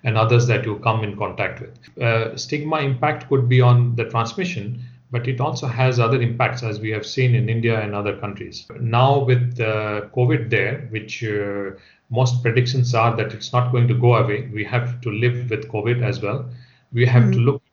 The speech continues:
Speaker 1: how do we address the stigma. From Stop T B Partnership, we have worked with, uh,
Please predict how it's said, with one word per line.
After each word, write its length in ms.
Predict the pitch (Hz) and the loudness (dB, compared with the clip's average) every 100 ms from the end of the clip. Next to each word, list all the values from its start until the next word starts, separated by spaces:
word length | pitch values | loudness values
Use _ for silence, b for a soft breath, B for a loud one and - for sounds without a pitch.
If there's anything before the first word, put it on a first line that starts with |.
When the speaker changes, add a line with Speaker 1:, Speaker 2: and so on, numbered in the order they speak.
| _ | _
Speaker 1:
how 240 | 120 135 147 | 2 4 4
do 120 | 143 | 2
we 120 | 127 | 2
address 440 | 110 98 127 - | 0 2 2 2
the 60 | - | 0
stigma. 540 | - - 107 107 92 B B B | -4 -2 -2 -2 -6 B B B
From 200 | 131 123 | 0 2
Stop 320 | 123 143 - | 2 0 0
T 40 | 175 | 0
B 140 | 170 | 0
Partnership, 560 | - 123 123 123 139 123 | 2 2 2 -2 -2 0
we 100 | 120 | 2
have 220 | 120 - | 2 4
worked 340 | 127 131 - | 2 0 -2
with, 300 | 117 117 120 | -4 -4 -4
uh, 320 | 107 101 98 | -2 -2 -4